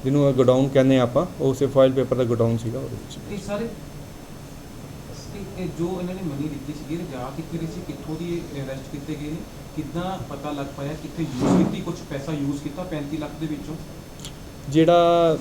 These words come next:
Speaker 1: ਮੈਂ ਤੁਹਾਨੂੰ ਉਹੀ ਬੇਨਤੀ ਕਰ ਰਿਹਾ ਕਿ ਇਹਦੇ ਵਿੱਚ ਜਦੋਂ ਪਤਾ ਲੱਗਾ ਕਿ ਇੰਨੀ ਵੱਡੀ ਚੋਰੀ ਹੋਈ ਹੈ, immediately ਸਾਡੇ ਸੀ ਪੀ ਸਾਹਿਬ ਨੇ, ਜੁਆਇੰਟ ਸੀ ਪੀ ਸਾਹਿਬ ਨੇ ਜਿਹੜੀ ਹੈਗੀ ਆ, immediately ਟੀਮ ਬਣਾ ਦਿੱਤੀ ਤੇ ਇਹਨੂੰ ਇਨਵੈਸਟੀਗੇਟ ਕਰਨੇ ਆ। ਸੋ ਇਹਦੇ ਵਿੱਚ ਕਾਫੀ ਟੈਕਨੀਕਲ ਅਸਿਸਟੈਂਸ ਲਈ ਜਿਹੜੀ ਅਸੀਂ ਹੈਗੀ ਆ,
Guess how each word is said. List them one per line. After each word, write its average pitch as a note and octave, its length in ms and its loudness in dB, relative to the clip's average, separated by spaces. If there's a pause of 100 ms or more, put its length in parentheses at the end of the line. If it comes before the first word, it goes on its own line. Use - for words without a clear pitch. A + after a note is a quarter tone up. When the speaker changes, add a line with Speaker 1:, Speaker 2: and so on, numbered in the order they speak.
Speaker 1:
ਮੈਂ C3+ 220 8
ਤੁਹਾਨੂੰ D3 260 2
ਉਹੀ C#3 100 6
ਬੇਨਤੀ C#3 260 2
ਕਰ B2 180 6
ਰਿਹਾ C3+ 140 4
ਕਿ D3+ 180 6
ਇਹਦੇ D3+ 120 8
ਵਿੱਚ D3 200 6
ਜਦੋਂ C#3+ 420 8
ਪਤਾ D3 220 10
ਲੱਗਾ D3 260 8
ਕਿ C#3+ 120 8
ਇੰਨੀ C3+ 160 4
ਵੱਡੀ C3+ 260 6
ਚੋਰੀ C3+ 340 6
ਹੋਈ A#2+ 260 6
ਹੈ, C#3+ 120 8
immediately C#3+ 400 4
ਸਾਡੇ B2+ 280 4
ਸੀ B2 140 0
ਪੀ A#2+ 140 -2
ਸਾਹਿਬ C3+ 260 6
ਨੇ, C3+ 80 4
ਜੁਆਇੰਟ A#2+ 240 2
ਸੀ B2 200 -4
ਪੀ B2 80 -4
ਸਾਹਿਬ B2 260 2
ਨੇ B2 100 2
ਜਿਹੜੀ A#2+ 240 2
ਹੈਗੀ A#2 280 0
ਆ, C#3+ 120 2 (100)
immediately C3 480 0
ਟੀਮ A#2+ 200 4
ਬਣਾ A#2 200 2
ਦਿੱਤੀ C#3+ 240 -4 (400)
ਤੇ C#3+ 60 4
ਇਹਨੂੰ C#3+ 160 6
ਇਨਵੈਸਟੀਗੇਟ C3+ 520 4
ਕਰਨੇ C3+ 240 2
ਆ। D#3+ 60 -2 (380)
ਸੋ E3 60 8
ਇਹਦੇ E3 120 10
ਵਿੱਚ E3+ 140 6
ਕਾਫੀ D3+ 320 8
ਟੈਕਨੀਕਲ D#3+ 560 8
ਅਸਿਸਟੈਂਸ D3 440 2
ਲਈ C#3 140 8
ਜਿਹੜੀ C#3 300 6
ਅਸੀਂ C3+ 260 4
ਹੈਗੀ B2+ 300 4
ਆ, C3+ 80 4